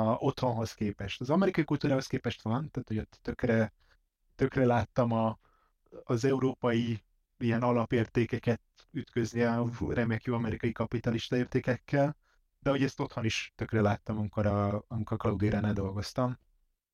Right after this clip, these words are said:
Ö, és, és a, igen, a magyar viszonyokhoz képest tökre ni-, tehát például nincs ilyen, hogy sziasztok. Ö, va-, van ilyen, hogy,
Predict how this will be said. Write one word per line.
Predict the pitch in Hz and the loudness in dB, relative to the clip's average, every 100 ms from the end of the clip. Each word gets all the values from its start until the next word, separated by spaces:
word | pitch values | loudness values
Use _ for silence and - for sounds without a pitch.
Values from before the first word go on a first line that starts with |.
| _ _ | _ _
Ö, | 123 117 117 117 | 0 2 4 2
és, | 120 131 113 135 | 2 0 -2 -2
és | 135 120 | -2 0
a, | 127 | 0
igen, | 127 113 | 0 0
a | 107 | 2
magyar | 131 147 | 2 4
viszonyokhoz | 131 - 120 - 117 | 2 -2 -4 -2 -4
képest | - - - - | -2 -4 -4 -4
tökre | - - | -8 -2
ni-, | 110 113 - - _ _ | 0 -2 -4 -20 _ _
tehát | 139 - | -4 0
például | 151 151 | 0 2
nincs | 147 - | -2 0
ilyen, | 123 110 | 2 2
hogy | 110 | -2
sziasztok. | - 131 131 - 143 151 _ _ _ _ | 0 0 0 0 0 0 _ _ _ _
Ö, | - 117 113 113 113 117 - _ _ _ _ _ _ | -2 0 2 0 0 -2 -6 _ _ _ _ _ _
va-, | 131 - | -4 -4
van | 143 160 | 0 2
ilyen, | 160 147 135 | 2 2 2
hogy, | 127 127 120 - 127 123 | 0 0 0 2 4 4